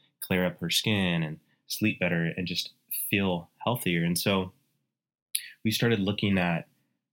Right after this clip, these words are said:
well, let's look at this objectively and try to solve for these problems first before we, you know, look for alternatives from doctors and so forth. So we found out that, gosh, all of these injuries and all of these things are stemming from inflammation.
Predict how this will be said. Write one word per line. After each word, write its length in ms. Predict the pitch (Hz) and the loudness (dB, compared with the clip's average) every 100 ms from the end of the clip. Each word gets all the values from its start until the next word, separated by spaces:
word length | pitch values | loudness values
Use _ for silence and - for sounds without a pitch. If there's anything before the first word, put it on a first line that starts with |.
| _ _ - | _ _ -2
well, 140 | 98 | 2
let's 220 | 113 120 | 2 2
look 140 | 127 120 | 0 0
at 140 | - | 0
this 180 | 107 - | 0 0
objectively 720 | 90 107 113 95 82 85 147 - _ _ _ _ _ _ - | 2 0 0 -2 0 0 -2 -6 _ _ _ _ _ _ -2
and 460 | 98 92 92 87 - _ _ _ - | 0 2 0 -2 -6 _ _ _ -2
try 180 | 110 | 0
to 100 | 101 | 2
solve 480 | 98 - 92 104 107 | 0 2 2 2 0
for 100 | - | 0
these 200 | 87 87 | 0 -2
problems 760 | - 90 87 85 82 101 - - _ _ _ _ - - | 0 -2 0 0 -2 -2 -4 -6 _ _ _ _ 0 2
first 420 | 95 123 - - | 0 2 0 -2
before 380 | 90 - 90 87 | -8 -2 -2 0
we, 340 | 87 85 87 | 0 -2 -2
you 80 | 95 | -2
know, 260 | 82 78 85 | -4 -4 -6
look 200 | 87 82 - | -6 -4 -4
for 260 | 90 82 80 | -2 -2 -2
alternatives 560 | 78 - 104 95 92 87 | -4 -4 -2 -2 -2 -4
from 160 | 87 85 | -2 -2
doctors 400 | 92 - 87 82 | -2 -4 -4 -4
and 100 | 80 | -4
so 180 | 82 78 | -6 -6
forth. 280 | 85 80 | -6 -6
So 320 | - 90 85 - _ _ _ _ _ - | -4 -2 -2 -6 _ _ _ _ _ -4
we 120 | 101 | 0
found 280 | 113 104 92 | 2 2 0
out 220 | 92 90 | -2 -2
that, 280 | 90 87 - | -2 -2 -2
gosh, 320 | 110 101 - - | -4 0 -2 0
all 180 | 98 127 | 0 0
of 80 | |
these 200 | 104 92 | 2 0
injuries 440 | 104 120 90 87 85 | 2 0 0 0 0
and 80 | 85 | 0
all 140 | 90 | 0
of 100 | 90 | 0
these 220 | 87 82 | -2 -2
things 400 | - 98 95 85 | -2 -2 -2 -4
are 140 | - 82 | -2 -2
stemming 440 | - 90 90 87 | 0 0 0 0
from 200 | 90 85 | -2 -2
inflammation. 760 | 92 90 87 110 135 82 - | -2 -2 0 2 0 -2 -8